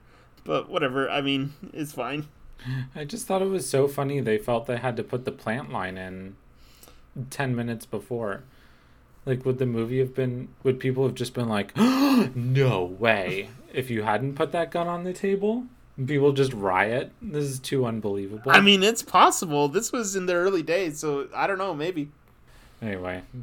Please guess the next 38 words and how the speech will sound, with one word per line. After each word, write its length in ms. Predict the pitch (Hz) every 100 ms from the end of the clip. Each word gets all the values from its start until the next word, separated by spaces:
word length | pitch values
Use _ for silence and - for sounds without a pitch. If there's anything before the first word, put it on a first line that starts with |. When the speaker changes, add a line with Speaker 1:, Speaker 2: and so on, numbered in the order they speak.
| -
Speaker 2:
that's 220 | 139 135
all 120 | 101
I 120 | 98
have 200 | 92 90
to 120 | - 98
say 200 | 92 90
about 280 | 87 87
the 100 | -
climax 520 | 104 101 95 95 107 120
of 60 |
the 100 | 107
film. 380 | 101 101 98 110 -
Speaker 1:
Sounds 380 | 113 110 110
good. 260 | - 113 113 - - - - - -
That's 200 | 151 151
all 120 | 156 139
I've 140 | 127
got 160 | 123 123
as 120 | -
well. 200 | 110 - - - - - -
Speaker 2:
I 100 | 127
only 220 | 160 214
have 220 | 208 214 127
one 340 | 120 117 120
thing 260 | 123 117 113
for 180 | - 107
cleanup, 600 | - 113 101 95 98 - _ _ _ _ _ _ _
since 300 | - 120 113 107
we 100 | 101
talked 320 | 110 101 -
about 240 | 101 95
the 140 | - 101
other 200 | 95 95
one 160 | 95 95
I 100 | 98
had, 440 | 104 95 92 98 _ _ _ _ - _
which 600 | 247 117 107 - - - - _ _ _ _ _ _ _ _ _ 214
this 460 | 123 127 123 -